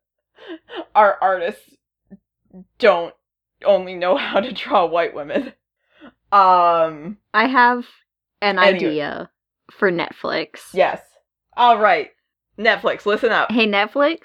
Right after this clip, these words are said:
Speaker 2: I know you love your, uh, Heroes for Hire and everything series. Um, perhaps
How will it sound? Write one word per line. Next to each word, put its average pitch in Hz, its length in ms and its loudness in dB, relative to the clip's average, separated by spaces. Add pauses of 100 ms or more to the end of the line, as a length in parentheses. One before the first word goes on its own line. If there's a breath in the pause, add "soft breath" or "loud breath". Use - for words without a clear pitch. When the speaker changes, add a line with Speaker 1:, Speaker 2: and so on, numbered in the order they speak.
(640)
Speaker 2:
I 226 200 2
know 240 280 -6
you 277 240 -8
love 226 480 -6 (320)
your, 196 720 -4
uh, 165 720 -4 (520)
Heroes 196 460 -2
for 202 180 -2
Hire 190 640 -2 (420)
and 190 680 -2
everything 226 800 -2 (420)
series. 262 680 -4 (180)
Um, 247 480 2 (440)
perhaps 359 920 0